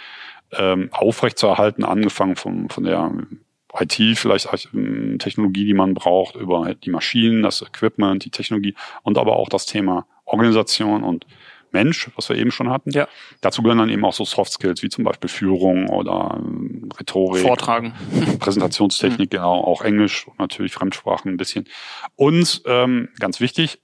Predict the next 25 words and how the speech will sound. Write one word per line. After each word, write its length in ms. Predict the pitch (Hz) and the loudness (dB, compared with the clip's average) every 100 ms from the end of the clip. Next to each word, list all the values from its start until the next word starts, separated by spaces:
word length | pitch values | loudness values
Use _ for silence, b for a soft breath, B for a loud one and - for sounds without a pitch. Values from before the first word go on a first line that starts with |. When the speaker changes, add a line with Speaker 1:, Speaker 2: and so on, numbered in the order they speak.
| - | -2
Speaker 1:
das 180 | - - | -2 0
ist 360 | 131 - - - | -4 -4 -4 -8
vom 380 | - 101 95 90 | -6 -2 0 0
Grundsatz 540 | 92 135 156 147 - | 2 2 2 0 2
her, 340 | 120 120 120 - B B B _ | 2 4 2 -2 B B B _
ähm, 600 | - 107 101 104 104 62 | 0 2 2 0 -4 -4
geht 180 | 104 - | -2 2
der 100 | 110 | 0
P-, 200 | - - - - - | 0 -10 -20 -14 -6
Produktionstechnikstudiengang 960 | 92 - 120 123 - 104 - 110 107 | -4 0 2 2 0 -2 0 2 2
auch, 460 | 110 110 110 - - | 4 2 2 -6 -2
ähm, 280 | 95 90 90 | 0 0 0
hat 140 | 110 | 0
auch 160 | 92 85 | 0 -2
eine 60 | |
betriebswirtschaftliche 760 | 87 - 147 160 - 147 - 131 | -4 -2 0 0 0 -2 -2 -2
Komponente, 560 | 135 123 120 117 107 | -2 0 2 0 2
weil 140 | 101 98 | 2 2
auch 140 | 95 | 0
der 120 | - | -2
Ingenieur 460 | 95 87 85 92 98 | -4 -2 2 2 4
heute 240 | 98 - | 2 0
jetzt 200 | 87 - | -4 -2
nicht 160 | 110 - | -4 0
mehr, 280 | 104 98 | 2 2